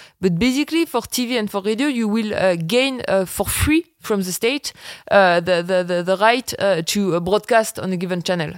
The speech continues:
which is not what happened in all the different countries, huh? In some countries, basically, you have to pay, uh, to get the right. So you, you will pay money, such as a telecommunication firm, uh, to get the, the right to broadcast. In France, you, you, you have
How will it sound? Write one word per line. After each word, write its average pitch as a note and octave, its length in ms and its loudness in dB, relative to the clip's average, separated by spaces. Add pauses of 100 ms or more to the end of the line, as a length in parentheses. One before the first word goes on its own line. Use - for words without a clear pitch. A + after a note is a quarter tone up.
which B3 180 -2
is C4 100 -6
not E4 180 -4
what C4 120 -6
happened A#3 280 -4
in G3 280 -4
all G#3+ 80 0
the G#3 120 -4
different F#3 320 -6
countries, F#3 360 -4
huh? F#3 80 -10 (320)
In F#3 80 0
some B3 260 2
countries, B3 420 -2
basically, G3 360 -2
you A3 80 0
have E3+ 160 -2
to G3+ 100 -4
pay, C4 360 2 (220)
uh, G#3 60 -4
to G3 140 -8
get G3 160 2
the F#3 160 -4
right. F3+ 280 -2
So - 160 -16
you, F3 220 -10
you F3+ 160 -6
will G3 140 -4
pay A3 200 2
money, G#3 300 0
such F3 240 -6
as F#3 140 -2
a E3+ 100 -2 (320)
telecommunication G3 760 -2
firm, F3 300 0 (300)
uh, E3+ 100 -2
to E3 100 -8
get F3 200 -2
the, F3+ 240 0
the F3 120 0
right F#3 280 0
to F#3+ 40 -8
broadcast. E3+ 500 -4
In G#3 120 0
France, D#4+ 480 -2
you, G3+ 160 -4
you, G3+ 260 -4
you G3 220 0
have C4+ 240 4